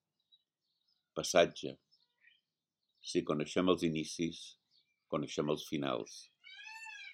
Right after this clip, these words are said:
En diu l'amic Chai Chen.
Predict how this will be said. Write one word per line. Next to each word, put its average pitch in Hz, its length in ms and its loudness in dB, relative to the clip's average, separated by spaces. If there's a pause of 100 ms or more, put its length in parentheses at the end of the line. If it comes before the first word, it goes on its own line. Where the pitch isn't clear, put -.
En 80 180 -4
diu 82 180 4
l'amic 80 460 4 (380)
Chai 78 500 6
Chen. 69 380 -2